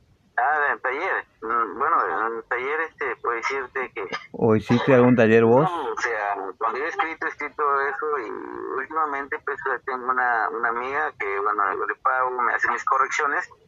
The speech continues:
Speaker 2: Acá está,
Speaker 1: Eh, y
Speaker 2: está.
Speaker 1: pero, eh, cuando yo he publicado, o sea, ellos se van a encargar de, de corre-, de hacer las correcciones, ¿no? Pero en sí
Speaker 2: Claro.
Speaker 1: todo está, pues, ahí, los guíos, ¿no?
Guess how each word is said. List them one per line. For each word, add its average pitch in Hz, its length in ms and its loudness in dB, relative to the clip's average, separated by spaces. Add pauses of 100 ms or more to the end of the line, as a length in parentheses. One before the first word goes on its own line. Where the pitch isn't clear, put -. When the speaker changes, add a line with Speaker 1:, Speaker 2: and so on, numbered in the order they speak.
(220)
Speaker 2:
Acá 113 380 4
está, 104 320 4
Speaker 1:
Eh, - 460 -6
y 98 220 -10 (120)
Speaker 2:
está. 101 260 2
Speaker 1:
pero, 101 140 -4 (120)
eh, 104 440 -6
cuando 107 220 0
yo 117 140 -6
he 151 200 -4
publicado, 180 420 -4 (180)
o - 60 -4
sea, 120 640 -2 (800)
ellos 131 240 -4
se 123 140 0
van 117 220 4
a - 20 0
encargar 117 380 -2
de, 95 440 -4
de - 60 -10
corre-, 131 240 2 (120)
de 135 240 -4
hacer 175 180 -2
las 165 160 2
correcciones, 110 480 -2
¿no? 143 300 4
Pero 107 240 0
en 110 60 -4
sí - 220 -10 (100)
Speaker 2:
Claro. 113 180 6
Speaker 1:
todo 117 80 6
está, 131 180 -4 (200)
pues, 107 220 -2
ahí, 110 360 -2
los 104 220 -8
guíos, 113 320 0
¿no? 120 200 0